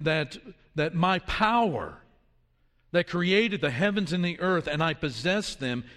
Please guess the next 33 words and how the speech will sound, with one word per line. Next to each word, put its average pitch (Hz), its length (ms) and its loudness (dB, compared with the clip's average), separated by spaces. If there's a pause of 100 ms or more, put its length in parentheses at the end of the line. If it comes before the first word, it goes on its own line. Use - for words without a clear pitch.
is 139 140 -6
going 165 320 -2
to 165 100 -8
become 131 480 -4 (260)
weakness. - 600 -8 (3000)
Now, 131 80 -2
don't 180 240 -2
miss 175 260 -2
the 160 140 -2
significance 127 720 -6
of 113 160 -10
this, 120 380 -6 (180)
this 131 200 -10
next 123 280 -6
piece - 260 -6
of 104 100 -12
this. - 360 -18 (1800)
Where 175 360 0
in 151 200 -4
the 135 80 -4
text - 680 -8 (760)
does 120 160 -8
it 139 80 -12
say 127 160 -6
that 123 220 -8
Abraham 127 440 -4
walked 120 200 -8
through 117 100 -8
the 117 80 -8
middle 113 220 -8
of 110 80 -10
those 123 160 -12
animals? - 480 -16